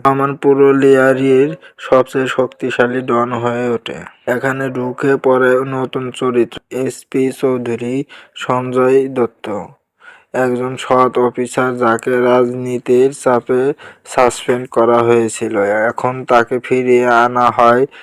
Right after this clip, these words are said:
শুধু রহমান ডাকাতকে মারার জন্য। হামজা প্রেমে পড়ে যায় জমি জামালি মেয়ের, এর মাধ্যমে সে রাজনৈতিক গোপন খবর পেতে থাকে।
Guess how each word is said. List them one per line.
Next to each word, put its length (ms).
শুধু 340
রহমান 600
ডাকাতকে 800
মারার 400
জন্য। 500
হামজা 420
প্রেমে 380
পড়ে 360
যায় 420
জমি 540
জামালি 760
মেয়ের, 520
এর 320
মাধ্যমে 840
সে 800
রাজনৈতিক 720
গোপন 420
খবর 420
পেতে 440
থাকে। 500